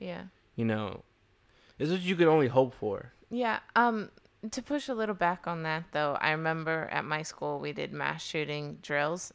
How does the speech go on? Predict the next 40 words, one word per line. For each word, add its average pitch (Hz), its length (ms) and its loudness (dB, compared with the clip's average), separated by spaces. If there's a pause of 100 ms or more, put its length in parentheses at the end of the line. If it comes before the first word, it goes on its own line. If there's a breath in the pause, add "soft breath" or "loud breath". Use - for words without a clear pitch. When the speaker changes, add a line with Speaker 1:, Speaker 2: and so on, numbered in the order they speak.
Speaker 1:
and 147 200 -4
they - 60 -2
Speaker 2:
Uh-huh. - 80 -6
Speaker 1:
told 135 240 -6
us, 131 280 -10
"Just 151 240 -12 (180)
go 170 140 2
under 160 160 0
the 147 100 -4
desk 147 360 -6
and 156 120 -12
sit - 220 -14
there." - 300 -10
Speaker 2:
Yeah, 143 300 6
just 113 280 -2
sit 139 160 2
there 147 160 8
and 123 100 4
hope 127 100 4
Speaker 1:
Just 127 80 -6
Speaker 2:
you - 20 2
Speaker 1:
sit 131 60 6
Speaker 2:
don't 127 140 6
get 123 120 0
Speaker 1:
there. 113 60 -2
Speaker 2:
murdered 113 360 4
'cause 110 200 -2
that's 110 180 -4
Speaker 1:
Yeah. 120 80 -2
Speaker 2:
what'll 120 180 2
happen. 104 480 -4 (140)
Speaker 1:
Yeah. 76 240 -10 (120)
Speaker 2:
He'll 117 160 0
come 135 240 0
in 131 80 4
there 127 200 2
and 113 180 -4
he'll 117 80 0
murder 107 380 2
you. 90 320 -10